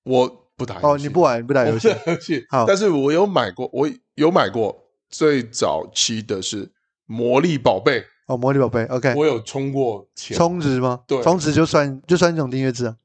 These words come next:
Speaker 1: 啊，后面还有充过，就是全民打棒球。
Speaker 2: 对啊，那都是一种，那都是一种订
Speaker 1: 买闪卡就有充过一点点钱，可是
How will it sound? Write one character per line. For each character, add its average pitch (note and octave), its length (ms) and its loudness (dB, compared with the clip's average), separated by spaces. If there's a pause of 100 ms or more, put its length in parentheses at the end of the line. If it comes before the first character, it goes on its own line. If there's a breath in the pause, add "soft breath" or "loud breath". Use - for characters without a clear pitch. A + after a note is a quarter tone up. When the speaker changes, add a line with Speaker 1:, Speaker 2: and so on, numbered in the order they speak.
(100)
Speaker 1:
啊， - 140 0 (280 soft breath)
后 A3 440 2
面 G3 220 0
还 D3 180 0
有 C3+ 140 0
充 C#3+ 220 -6
过， D3 160 -2
就 C3 120 -6
是 B2 360 -8
全 C3 320 -2
民 C3+ 320 -2
打 G2 200 -2
棒 A#2+ 200 0
球。 - 160 -14 (160)
Speaker 2:
对 D#3+ 120 6
啊， D3+ 140 4
那 F3+ 100 2
都 F3+ 120 4
是 F#3 140 -2
一 F3 60 0
种， B2+ 320 0
那 F#3+ 100 4
都 F#3 160 4
是 F3+ 140 2
一 - 20 0
种 D3 160 0
订 C3 80 0
Speaker 1:
买 A#2 260 -2
闪 B2+ 340 -4
卡 B2 280 -6
就 A#2+ 160 -8
有 G#2+ 120 -6
充 A2 180 -18
过 G#2+ 200 -12 (100)
一 D3+ 80 -12
点 B2+ 180 -4
点 A2 140 -10
钱， G#2 120 -12
可 C#3+ 140 -4
是 A3 240 -2